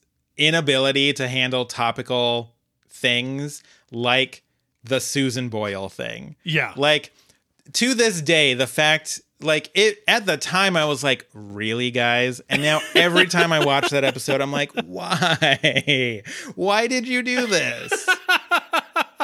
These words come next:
Speaker 2: Exactly.
Speaker 1: Like, it wasn't, it wasn't timely then, and now it's just like
Speaker 2: <laughs> It just gets worse and worse.
Speaker 1: Can you imagine,
Speaker 2: Oh.
Speaker 1: like, okay,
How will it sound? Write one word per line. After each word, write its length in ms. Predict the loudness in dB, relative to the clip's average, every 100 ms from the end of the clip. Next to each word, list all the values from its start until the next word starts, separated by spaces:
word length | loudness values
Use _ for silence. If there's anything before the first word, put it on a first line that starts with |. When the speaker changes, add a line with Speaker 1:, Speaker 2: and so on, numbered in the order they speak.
| -8 -12
Speaker 2:
Exactly. 920 | -14 -12 -2 0 0 -2 -8 -8 -10 -14 _ _ _ _ _ _
Speaker 1:
Like, 320 | -2 0 0 0
it 160 | 0
wasn't, 460 | 2 2 2 0 0 _
it 100 | -2
wasn't 440 | 2 2 2 0 -2 -8
timely 640 | -4 2 2 2 2 2
then, 460 | 2 2 2 2 0 -4
and 300 | -2 -2 2
now 240 | 2 4
it's 100 | 2
just 260 | 0 -2 0
like 280 | 0 0 0
Speaker 2:
<laughs> 0 |
It 160 | -2 -2
just 280 | -6 -4 -6
gets 200 | -6 -6
worse 340 | -4 -6 -6
and 180 | -8 -6
worse. 600 | -4 -2 -4 -6 -12 -14 _ _ _ _ -20 -18 -18 -18 -4
Speaker 1:
Can 120 | 0
you 160 | 2 4
imagine, 360 | 6 6 4
Speaker 2:
Oh. 20 | 4
Speaker 1:
like, 300 | 2 2 -2
okay, 360 | 2 0 0